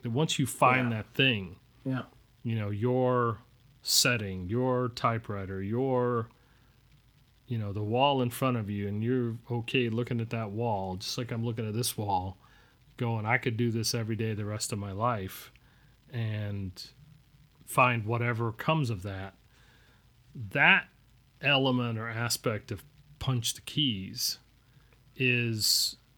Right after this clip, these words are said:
Speaker 1: something that I think needs more examination and more inclusion in the way we educate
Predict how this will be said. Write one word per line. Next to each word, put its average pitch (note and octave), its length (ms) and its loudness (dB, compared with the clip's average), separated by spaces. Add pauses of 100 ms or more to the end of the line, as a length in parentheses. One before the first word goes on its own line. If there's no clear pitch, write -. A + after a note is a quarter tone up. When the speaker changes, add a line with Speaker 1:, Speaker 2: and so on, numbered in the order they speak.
(120)
Speaker 1:
something B2 540 2
that A2 120 -4
I A2 100 -2
think A#2+ 460 -2 (920)
needs C3+ 560 0 (240)
more C3 600 2
examination A2+ 1160 -2 (560)
and A#2+ 180 -4
more A#2+ 280 0
inclusion G#2+ 880 -2 (640)
in F3 260 4
the C#3+ 100 2
way A#2+ 320 4
we A2 300 -2
educate A2 680 -4